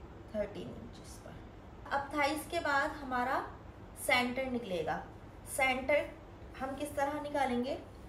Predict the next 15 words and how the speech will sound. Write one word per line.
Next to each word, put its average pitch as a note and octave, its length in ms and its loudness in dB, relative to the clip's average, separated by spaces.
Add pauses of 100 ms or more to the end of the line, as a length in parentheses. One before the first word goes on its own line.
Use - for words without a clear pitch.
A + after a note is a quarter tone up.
(140)
जो B3+ 120 -2
यहाँ B3+ 300 0
पे C4+ 140 2
मैंने C4+ 200 0
लिखा B3+ 380 -2
था B3 100 2
ना, A#3+ 180 2 (520)
थाइज B3+ 360 2 (140)
थर्टीन B3 520 -2
इंचेस B3 440 0
का C4 220 0
हाफ A#3 460 2
सिक्स - 340 -8 (100)
पॉइंट A3+ 380 2
फ़ाइव। F3 300 -2